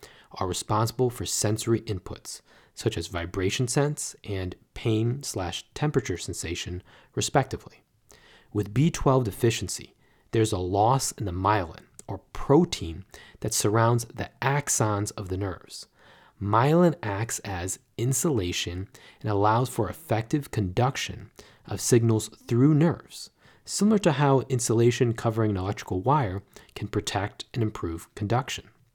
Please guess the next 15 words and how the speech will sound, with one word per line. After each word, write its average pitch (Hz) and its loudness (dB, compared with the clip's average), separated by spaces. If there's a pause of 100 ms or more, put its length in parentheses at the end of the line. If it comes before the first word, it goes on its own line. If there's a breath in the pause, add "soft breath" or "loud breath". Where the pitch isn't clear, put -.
(680)
The 107 -6
degeneration 131 2 (360 loud breath)
of - -8
the 90 -2
dorsal 117 2
and 101 0
lateral 98 2
columns 95 -4
of - -12
the - -8
spinal 90 -6
cord - -14 (380 loud breath)
result 104 0
in 98 -4 (240)
paresthesias 104 -2